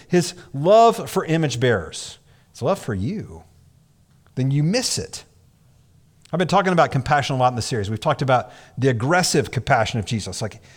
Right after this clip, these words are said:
he's like a grizzly going after people in these passages. He's so relentless in his love. I talked about the indiscriminate compassion of Jesus. He's like a rose or a tree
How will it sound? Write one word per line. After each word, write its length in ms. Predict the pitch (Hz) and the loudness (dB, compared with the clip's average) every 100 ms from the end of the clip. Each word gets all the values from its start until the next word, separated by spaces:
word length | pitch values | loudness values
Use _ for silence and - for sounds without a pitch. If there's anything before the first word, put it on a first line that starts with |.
| _ | _
he's 220 | - 196 | -2 2
like 100 | 190 | 2
a 100 | 156 | 2
grizzly 760 | 131 123 175 185 156 135 101 92 | 2 2 4 4 2 0 0 0
going 320 | 127 143 147 | 4 6 6
after 320 | 143 127 127 | 4 2 -2
people 440 | - 143 120 95 - | 0 0 0 -4 -4
in 120 | 113 | -4
these 140 | 110 | -2
passages. 680 | - 113 101 92 87 - - _ - - - | 0 0 0 -6 -12 -16 -18 _ -20 -20 -4
He's 220 | 143 139 | -2 0
so 180 | - 143 | 2 2
relentless 640 | 123 117 123 127 110 107 | 2 0 -2 -4 -4 -2
in 60 | 107 | -4
his 100 | - | -2
love. 180 | 226 | -4
I 80 | 135 | -4
talked 240 | 131 160 156 | -2 0 0
about 340 | 147 - - | 0 -2 -6
the 200 | 143 - | -6 -2
indiscriminate 880 | 208 220 - - 214 214 190 123 - | -2 0 -2 0 2 2 2 0 -2
compassion 460 | 123 117 120 - 123 | -2 2 2 0 -4
of 100 | 95 | -4
Jesus. 500 | 107 95 - - - _ _ _ _ - | -6 -6 -12 -16 -16 _ _ _ _ -6
He's 140 | 151 | 0
like 120 | 156 | 2
a 60 | 135 | 2
rose 680 | 139 175 135 95 85 - - _ _ _ _ - | 2 4 4 0 -6 -12 -14 _ _ _ _ -10
or 120 | 110 | -8
a 60 | 101 | -6
tree 680 | - 180 170 113 85 - | -4 -2 0 0 -2 -12